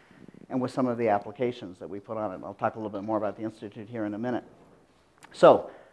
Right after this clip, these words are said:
what do I do day in and day out, and what does our industry do day in and out in, in our vertical of applying wireless? Well, predominantly work, we work with sensors. And we work with sensors that are in the body, as in implants, on the body, around the body,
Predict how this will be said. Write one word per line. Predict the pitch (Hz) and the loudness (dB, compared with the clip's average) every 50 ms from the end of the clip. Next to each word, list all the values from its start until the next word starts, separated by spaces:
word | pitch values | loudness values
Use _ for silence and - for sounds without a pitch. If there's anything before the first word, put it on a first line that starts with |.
| - _ - - - | -20 _ -20 -12 2
what | - 170 202 | 8 10 12
do | 208 185 | 12 12
I | 175 165 | 12 12
do | 151 160 160 156 143 | 10 10 8 8 8
day | 147 131 127 127 127 | 10 10 8 8 8
in | 127 123 | 4 2
and | 120 117 | 0 2
day | 120 120 117 117 113 | 6 6 8 8 8
out, | 117 117 120 - | 8 6 6 4
and | 131 127 | 2 2
what | 123 143 | 4 4
does | 135 127 127 | 6 8 10
our | 123 117 | 10 10
industry | 120 135 143 139 135 - - 113 104 | 10 10 8 6 4 4 0 -2 0
do | 113 120 117 | 0 -2 -2
day | 110 117 127 120 113 | 0 2 2 4 4
in | 110 110 | 4 4
and | 110 113 110 - - | 2 2 0 -2 -2
out | 92 113 113 - - | 0 0 0 0 0
in, | 110 113 110 113 113 107 - - - - | -2 0 2 2 2 0 -2 -8 -10 -4
in | 120 117 | 2 6
our | 123 120 | 6 6
vertical | 110 120 113 110 117 113 117 104 104 | 6 6 4 2 2 -2 -4 -6 -6
of | 104 | -4
applying | - 135 123 117 107 107 | 0 0 2 2 2 4
wireless? | 113 113 117 113 110 98 90 90 - - | 6 6 6 6 4 2 0 -2 -2 0
Well, | 123 120 | 0 0
predominantly | 131 - - - - 160 147 156 185 208 196 180 151 131 135 | 0 -2 -6 0 4 6 8 8 8 8 8 8 8 8 8
work, | 135 127 127 127 127 - 123 | 8 10 10 8 8 6 0
we | 104 - 135 127 | -2 4 6 8
work | 123 123 127 - - | 8 8 6 4 0
with | 117 113 | -2 0
sensors. | - - 135 120 113 - - 76 - - - - _ _ - - - - - - - - | 2 2 2 2 2 0 -6 -12 -12 -14 -18 -20 _ _ -20 -20 -20 -20 -20 -20 -10 -2
And | 120 | 2
we | 127 131 | 6 8
work | 151 175 175 - | 8 8 8 6
with | 160 151 - | 4 2 6
sensors | - 147 151 147 - 160 143 - | 6 6 6 6 6 2 4 6
that | 131 113 - | 6 6 8
are | - - - - | 6 4 4 6
in | 143 151 165 175 | 8 10 10 10
the | 180 170 | 10 10
body, | 160 156 156 160 165 180 190 190 - - - - - - - _ _ _ _ _ _ _ _ - - - - - | 10 12 12 10 10 8 4 0 -6 -10 -16 -20 -20 -20 -20 _ _ _ _ _ _ _ _ -20 -20 -20 -20 -18
as | - 107 123 | -12 -6 -2
in | 120 127 | 2 4
implants, | 127 139 147 - 147 143 151 165 160 - - - - - 147 | 6 4 6 6 6 6 6 6 2 0 -6 -20 -2 6 10
on | 147 151 160 170 | 10 12 12 12
the | 165 151 | 10 10
body, | 147 143 143 143 156 170 175 165 - - - - - - _ _ _ _ - - - - - - - _ _ _ _ _ - - | 12 12 12 12 10 8 4 0 -6 -14 -20 -20 -20 -20 _ _ _ _ -20 -20 -20 -20 -20 -20 -20 _ _ _ _ _ -12 -6
around | - 120 123 131 139 151 160 165 156 | 0 4 6 8 10 10 10 10 8
the | 143 131 | 8 8
body, | 127 123 123 123 127 127 135 135 | 8 8 8 8 6 4 0 -2